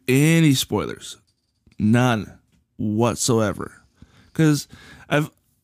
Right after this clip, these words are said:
<laughs> yeah, I'll just, I'll, I'll leave it at that. I don't wanna, I don't wanna say anything that will upset anyone. I don't want, I don't need anybody, I don't,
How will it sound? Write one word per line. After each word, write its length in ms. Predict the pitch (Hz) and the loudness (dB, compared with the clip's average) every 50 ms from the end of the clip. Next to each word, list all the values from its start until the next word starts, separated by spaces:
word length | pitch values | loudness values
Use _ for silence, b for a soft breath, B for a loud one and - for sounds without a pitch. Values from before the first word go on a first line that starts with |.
| _ _ | _ _
<laughs> 680 | - 139 131 131 147 - - - - 175 - 123 - - _ _ B B B B B B B B B B B B B B B B | -2 -2 -2 -2 -2 -8 -10 -8 -6 -6 -6 -6 -10 -14 _ _ B B B B B B B B B B B B B B B B
yeah, 400 | - 151 143 131 123 101 - - - - - | -2 -2 0 0 0 -2 -4 -4 -6 -6 -4
I'll 160 | - - 185 | -2 -2 0
just, 220 | 180 190 185 - | 0 0 -2 0
I'll, 480 | - 160 160 180 - - - 113 - - - | -2 -2 -2 -4 -6 -10 -10 -10 -10 -4 -2
I'll 120 | 165 170 | 0 2
leave 140 | 170 170 156 | 2 4 4
it 80 | 147 139 | 2 2
at 140 | 131 - | 0 -2
that. 180 | - 104 98 101 | -4 -6 -4 -2
I 80 | 113 135 | 0 0
don't 160 | 147 147 143 | 0 0 0
wanna, 240 | 147 143 143 139 127 - | 0 0 0 0 0 -2
I 40 | - | -2
don't 120 | 139 147 | -2 0
wanna 160 | 147 147 143 135 | 0 0 0 0
say 320 | - - - 135 131 135 | 0 0 0 2 2 2
anything 260 | 135 135 139 139 139 | 2 2 2 2 2
that 340 | 139 139 131 - - 120 - _ _ _ _ _ | 0 0 -2 -2 -6 -10 -10 _ _ _ _ _
will 240 | - 127 131 127 - - | -6 -2 -2 -2 -2 -2
upset 400 | 120 - - - - 127 120 90 | -4 -4 -4 -4 -2 -2 -2 0
anyone. 360 | 107 120 117 120 120 117 117 | 0 0 0 0 -2 -2 -2
I 60 | 117 | -2
don't 140 | 120 123 117 | -2 -2 -2
want, 160 | 117 135 - _ - - - | -2 -4 -6 _ -14 -10 -6
I 60 | 120 | -4
don't 140 | 131 135 135 | -2 0 2
need 160 | 139 139 127 | 2 2 2
anybody, 640 | 113 127 131 127 120 127 123 123 123 123 110 - b b b b b b b b b b b b b b b b b b b _ | 2 2 2 2 2 2 0 0 0 -2 -4 -6 b b b b b b b b b b b b b b b b b b b _
I 100 | - 135 | -6 -6
don't, 240 | - - - - | -6 -6 -10 -18